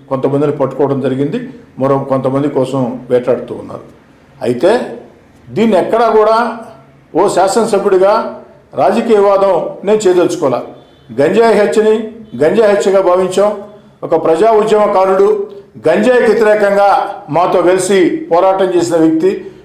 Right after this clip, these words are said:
ఎందుకని చెప్తున్నానంటే ఇటీవల కాలంలోనే ఆ యొక్క డివిజన్ కార్పొరేటర్ తెలుగుదేశం పార్టీ భర్త ఏదైతే అరవ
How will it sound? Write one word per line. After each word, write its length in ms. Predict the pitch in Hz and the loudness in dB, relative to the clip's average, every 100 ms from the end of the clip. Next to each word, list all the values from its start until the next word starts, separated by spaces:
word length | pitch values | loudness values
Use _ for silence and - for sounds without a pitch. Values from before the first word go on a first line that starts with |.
| 160 | -2
ఎందుకని 300 | 185 240 220 | 0 2 2
చెప్తున్నానంటే 480 | 208 214 208 202 185 180 | 0 0 0 0 0 0
ఇటీవల 240 | 226 226 220 | 2 2 2
కాలంలోనే 540 | 202 202 196 190 196 170 - - - - | 2 2 2 2 2 0 -4 -14 -14 -2
ఆ 20 | 160 | 0
యొక్క 160 | 180 180 | 2 2
డివిజన్ 340 | 170 208 220 208 | 2 2 2 2
కార్పొరేటర్ 560 | 190 190 202 190 185 185 - - - - | 2 2 2 2 2 -2 -4 -14 -20 -6
తెలుగుదేశం 460 | 175 208 208 180 190 185 | 0 2 2 2 0 0
పార్టీ 300 | 175 175 180 160 - | -2 2 2 2 0
భర్త 240 | 143 - 214 175 - - - - 165 | 0 0 0 0 0 -6 -14 -2 2
ఏదైతే 260 | 180 175 160 | 2 2 2
అరవ 120 | 185 | 2